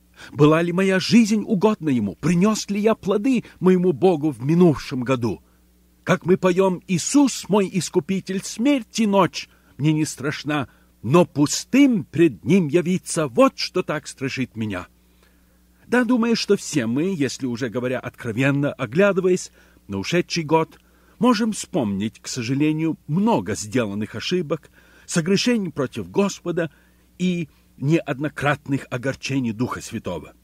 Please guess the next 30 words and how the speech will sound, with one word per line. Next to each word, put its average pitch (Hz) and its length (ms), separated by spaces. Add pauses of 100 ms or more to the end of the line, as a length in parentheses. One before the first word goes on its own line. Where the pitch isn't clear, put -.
(840)
И - 80
вот 233 180
что - 200
так - 360 (280)
больно, 143 500
возлюбленные, 107 760 (100)
что - 220
вернуть 175 680
этого 220 380
времени 180 560 (140)
мы 170 160
никак - 680 (240)
не 123 140
сможем. - 500 (760)
Не 185 140
это 233 300
ли 208 120 (120)
имел 185 260
в 143 60
виду 165 320
автор 156 420
выше 151 360
цитируемой 160 600
песни, 165 500 (300)
когда 156 420 (260)
в - 60
следующей 170 640
строфе 160 600
он 156 180
говорит: 156 420